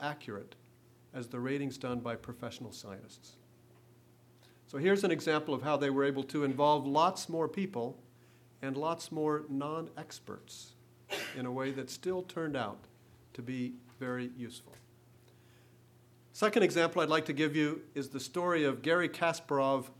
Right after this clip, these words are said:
versus the world. Garry Kasparov, as many of you know, was the world chess champion in nineteen ninety-nine when this event was held.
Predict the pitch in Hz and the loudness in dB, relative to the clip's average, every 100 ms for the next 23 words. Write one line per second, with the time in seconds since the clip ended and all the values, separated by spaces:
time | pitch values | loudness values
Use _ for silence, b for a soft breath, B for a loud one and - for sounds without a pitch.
0 | - 135 135 139 - - 110 113 104 92 | -8 -6 -4 -6 -10 -10 -8 -6 -6 -8
1 | - - - 107 - - - - - - | -14 -20 -20 -20 -20 -20 -20 -20 -20 -20
2 | B B B B 160 165 165 175 175 165 | B B B B 2 4 6 4 4 4
3 | 156 147 139 139 151 147 139 139 170 180 | 4 4 2 2 0 2 2 4 4 4
4 | 170 - 131 120 127 139 127 175 160 - | 2 -2 -4 -4 -2 -2 -2 -2 -4 -2
5 | 160 151 165 139 117 123 123 123 120 117 | -2 -2 -2 -2 -2 -4 -4 -4 -4 -2
6 | 117 123 135 135 120 120 127 127 135 120 | -2 -2 -2 -2 -2 -4 -6 -8 -8 -4
7 | 160 175 170 | 0 0 -2